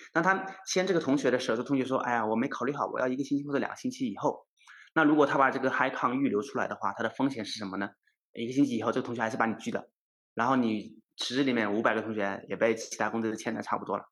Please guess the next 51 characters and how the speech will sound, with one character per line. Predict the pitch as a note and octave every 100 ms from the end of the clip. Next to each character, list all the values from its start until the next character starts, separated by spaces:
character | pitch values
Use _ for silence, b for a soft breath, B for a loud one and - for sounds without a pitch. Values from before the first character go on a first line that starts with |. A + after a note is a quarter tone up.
| _ _ _
它 | -
是 | B2+ B2+
有 |
一 |
定 | A#2
的 | A#2
风 | A#2+
险 | C3 G2+
的。 | - _ B B B
所 | -
以 | D#3+ C#3+ -
他 | D#3 D#3
也 | D3 A2+
不 | - C3
是 | C#3+
说 | D#3+
不 | G3
能 | D#3+ -
改， | A2 - - _ -
啊， | -
可 | D3+
以 |
改， | F3 A2+ -
那 | B2+ B2+
他 | C3
就 | C3+
要 | B2+
这 | B2+
个， | B2 A2+ A2 - -
这 | -
个 | A#2+ A2+
同 | -
学 | A#2 G#2+
跟 | G#2+ A#2
这 | A2+
个 | B2
H | B2+
R | A#2 G2
有 | G#2+ G2
一 | G2+
个， | B2 A2 - B B -
呃， | G#2
博 | G2+ - A2+
弈 | E3+
的 | C3
过 | A2+
程。 | G#2+ - - _ _ -
对， | F#2+ -
如 | A#2
果 | B2+
说 | A#2+ C3+ C3